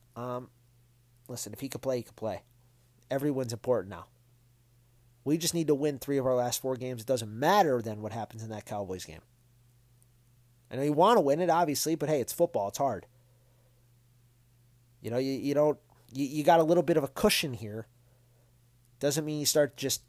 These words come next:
taking chances. Hey, if Dallas Goedert's good to go, he feels he's good to go, and he's cleared, he's playing. And again,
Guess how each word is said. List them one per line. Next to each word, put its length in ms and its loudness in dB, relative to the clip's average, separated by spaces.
taking 320 0
chances. 400 0
Hey, 160 -2
if 120 -10
Dallas 280 4
Goedert's 360 2
good 120 0
to 80 -6
go, 160 6
he 120 0
feels 260 0
he's 100 -8
good 140 -2
to 60 -4
go, 100 4
and 80 2
he's 160 -4
cleared, 260 -2
he's 140 -8
playing. 260 -6
And 60 -12
again, 220 -2